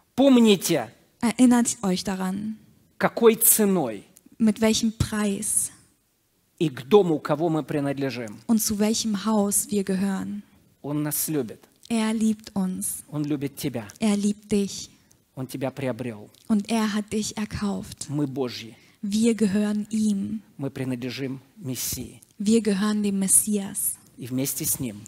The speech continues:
Speaker 2: Und gemeinsam mit ihm
Speaker 1: прикасаемся к святыне
Speaker 2: kommen wir in Berührung mit dem Heiligen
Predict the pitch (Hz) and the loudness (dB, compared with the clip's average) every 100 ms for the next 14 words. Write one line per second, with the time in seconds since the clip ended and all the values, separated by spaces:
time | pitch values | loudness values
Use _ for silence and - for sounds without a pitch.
0 | - 226 202 202 202 220 233 233 233 240 | -4 0 2 2 2 4 4 6 4 4
1 | 220 208 208 220 - - 127 - 135 135 | 0 0 -2 -4 -6 -4 -4 -4 -4 -4
2 | - 139 - 143 135 135 110 - - - | -6 -4 -4 -4 -4 -6 -8 -12 -8 0
3 | 226 220 214 214 208 196 240 226 202 202 | 2 4 4 4 4 4 2 2 0 -2
4 | 196 202 185 208 220 214 190 196 | -2 -2 -2 -2 -4 -6 -8 -12